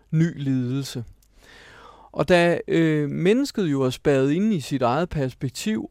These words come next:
og, øh, øh, grundlaget for menneskelivet er denne evige, umættelige, øh, stræben, så sker der ydermere det, at vi hele tiden tror, at det, den anden har, er det, vi selv skal have. Og så har vi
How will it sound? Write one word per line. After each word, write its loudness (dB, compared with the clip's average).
og, 4
øh, 2
øh, -4
grundlaget 2
for -2
menneskelivet -2
er 0
denne -4
evige, -6
umættelige, -4
øh, -4
stræben, -4
så -8
sker 2
der 0
ydermere 0
det, 0
at 0
vi 0
hele 0
tiden -4
tror, -2
at -2
det, 2
den 4
anden 2
har, -2
er 8
det, 0
vi -2
selv 4
skal -2
have. -2
Og -6
så 4
har 2
vi -2